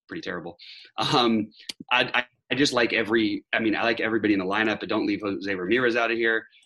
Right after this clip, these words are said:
Uh, and Encarnacion, obviously. Um, you got, uh, this team's just gonna crush left-handed pitching for the most part. They'll have some down games too, where they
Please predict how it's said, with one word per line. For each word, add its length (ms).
Uh, 320
and 200
Encarnacion, 680
obviously. 1000
Um, 540
you 140
got, 160
uh, 200
this 440
team's 240
just 160
gonna 160
crush 440
left-handed 420
pitching 640
for 80
the 60
most 180
part. 100
They'll 120
have 100
some 160
down 260
games 320
too, 220
where 100
they 140